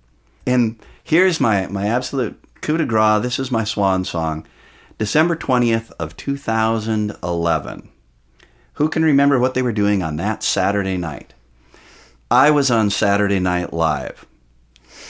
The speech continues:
Cool. Hey, hold the applause. Keep your seats. <laughs> Now, they used one of my tracks in Saturday Night Live on a show called A Very Gilly Christmas, which was Kristen Wiig, you know, her character Gilly.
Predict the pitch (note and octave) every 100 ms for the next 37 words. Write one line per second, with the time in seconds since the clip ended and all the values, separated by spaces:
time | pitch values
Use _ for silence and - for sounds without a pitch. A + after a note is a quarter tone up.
0 | - - - G#2+ A2+ A2 A#2+ C3 A#2 B2+
1 | D3 D#3 D#3 C3+ B2 A#2+ A#2 - B2 C#3
2 | B2 G#2+ G2 G2 - - - - - -
3 | - A#2+ B2+ B2 G#2+ B2 C#3 C3+ C3+ C#3
4 | C#3 C#3 C#3 A2+ F2+ F2 - - - -
5 | F#2 - G#2+ A#2 B2 B2+ A#2+ A#2+ - F#2
6 | F2 E2 E2+ - F#2+ F2 A2 A2 - F#2
7 | F#2 F2+ - E2+ D#2 F#2 G2+ A2 A2 F#2+
8 | F#2+ G2+ G#2 G2+ F#2 - F#2 E2+ - -
9 | - - - E2 D#2 E2 - - G#2 -
10 | F#2 F2 F#2 D#2+ C2+ - - _ - _
11 | - G2+ F2 F2 F2 - G2 F2+ - E2
12 | F2 G2 F2+ D#2+